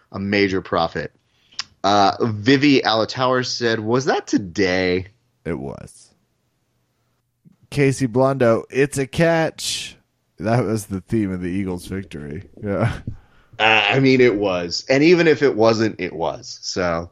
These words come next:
Speaker 1: that's my opinion on it. Uh, <laughs> Sandy Burdico, who's my cousin, said, "I'm so happy." Me too.
Speaker 2: Me too.
Speaker 1: I'm gonna look real quick to see if we've got any on the, the Instagram page, 'cause we
Speaker 2: We
Speaker 1: had a
Speaker 2: just read, like,
Speaker 1: couple.
Speaker 2: thirty. I think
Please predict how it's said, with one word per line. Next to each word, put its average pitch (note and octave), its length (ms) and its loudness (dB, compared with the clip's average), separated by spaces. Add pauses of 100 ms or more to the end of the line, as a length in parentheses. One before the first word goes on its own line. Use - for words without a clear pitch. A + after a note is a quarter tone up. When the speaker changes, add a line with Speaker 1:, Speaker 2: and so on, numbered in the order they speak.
Speaker 1:
that's G#2+ 240 2
my F2+ 140 0
opinion F2 440 -2
on E2+ 220 -4
it. E2+ 180 -6 (340)
Uh, F2+ 360 2
<laughs> - 20 -12
Sandy C#3+ 500 2
Burdico, G#2+ 520 0
who's F#2+ 160 -6
my E2+ 140 -6
cousin, E2+ 380 -6
said, E2+ 240 -2
"I'm G2+ 180 0
so G#2+ 260 4
happy." D#2 560 -2
Me B2+ 180 0
too. D#2+ 400 -4 (160)
Speaker 2:
Me E2+ 180 -10
too. B1+ 340 -12 (1700)
Speaker 1:
I'm F2+ 220 0
gonna G#2 200 6
look A2+ 200 4
real A#2 140 6
quick A#2 200 0
to G#2+ 80 -6
see B2 180 2
if A2+ 120 -2
we've G2+ 160 -6
got G#2+ 200 4
any G2 260 0
on E2+ 280 -6
the, E2 360 -6 (1160)
the B2 200 2
Instagram G3+ 640 2
page, F3+ 280 6
'cause C#3+ 120 0
we B2+ 60 4
Speaker 2:
We C3 60 6
Speaker 1:
had A#2+ 60 4
a A#2 40 2
Speaker 2:
just A#2 140 -4
read, A2+ 160 2
like, D3 140 -4
Speaker 1:
couple. D3 60 -4
Speaker 2:
thirty. D2 580 -14
I G#2+ 60 -12
think G2 200 -16